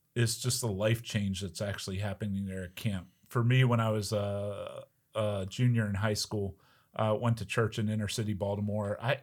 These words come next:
I grew up understanding the gospel, but I just, I,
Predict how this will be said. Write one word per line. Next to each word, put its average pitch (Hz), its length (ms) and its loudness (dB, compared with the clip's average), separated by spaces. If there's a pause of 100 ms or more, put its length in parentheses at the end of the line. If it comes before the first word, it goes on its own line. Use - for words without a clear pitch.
I 151 200 2
grew 123 380 4
up 127 280 6 (280)
understanding 120 680 2
the 113 60 -2
gospel, 113 440 0
but 104 160 0
I 104 80 0
just, 101 220 -6 (1900)
I, 120 160 -6